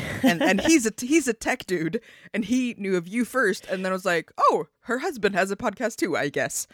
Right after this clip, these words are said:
Speaker 1: So
Speaker 2: I wanna be a tech dude. Like, that's,
Speaker 1: <laughs>
Speaker 2: <sighs> I'm just, I'm, I just wanna be all these tech dudes, and
Speaker 1: <laughs>
Speaker 2: it's, it's very frustrating to realize that I'm not actually a tech dude, um, and I need to figure out how I can,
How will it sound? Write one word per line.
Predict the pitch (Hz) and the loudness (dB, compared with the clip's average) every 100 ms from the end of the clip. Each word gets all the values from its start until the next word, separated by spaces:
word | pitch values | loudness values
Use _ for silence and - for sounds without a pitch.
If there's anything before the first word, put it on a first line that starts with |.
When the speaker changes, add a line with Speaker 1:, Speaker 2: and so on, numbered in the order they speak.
| - _ | -20 _
Speaker 1:
So | - - - _ - | -6 -6 -6 _ 4
Speaker 2:
I | 254 | 6
wanna | 285 233 | 6 4
be | 175 | 0
a | 190 | -2
tech | - - | -2 -2
dude. | 160 104 - | -2 -4 -2
Like, | 185 175 196 - 269 226 | 0 0 -2 -4 -2 2
that's, | 254 262 262 - 262 - - | 4 4 2 -4 -10 -10 -20
Speaker 1:
<laughs> | - - | -14 -10
Speaker 2:
<sighs> | - - 220 | -10 -6 -2
I'm | 220 254 | 0 2
just, | 277 - | 0 -2
I'm, | 240 240 240 214 - - - _ | -2 -2 -6 -10 -14 -20 -20 _
I | 277 | -2
just | 339 | -2
wanna | 262 254 240 | -2 -2 -2
be | 185 214 220 | -2 0 2
all | 196 | 2
these | 190 185 - | 2 -4 -6
tech | - 156 | -6 -6
dudes, | - 160 151 156 175 - | -6 -6 -6 -8 -10 -2
and | 170 165 160 151 156 - | 0 0 -2 -4 -4 -2
Speaker 1:
<laughs> | |
Speaker 2:
it's, | 185 185 160 - - | -4 -2 -6 -8 -2
it's | 214 208 | -2 0
very | 226 247 | 0 2
frustrating | 254 190 208 220 196 180 | 2 0 -2 0 -2 -2
to | 190 | 0
realize | 190 180 170 175 | 2 2 2 0
that | 175 | -4
I'm | 175 | -2
not | 180 180 | -2 -2
actually | 220 254 - 294 | -2 -6 -6 -6
a | 311 | -4
tech | 330 302 - | -4 -6 -6
dude, | 302 294 294 269 | -6 -4 -4 -4
um, | 175 170 160 165 165 160 | -2 0 0 -4 -6 -8
and | 185 175 | -6 -6
I | 175 | -6
need | 170 | -6
to | 190 | -6
figure | 180 175 | -4 -2
out | 175 165 165 - | 0 0 -2 -8
how | - - - 160 165 165 | -20 -10 -6 -2 -2 -4
I | - 147 151 | -4 -4 -6
can, | - 147 143 143 | -8 -10 -10 -14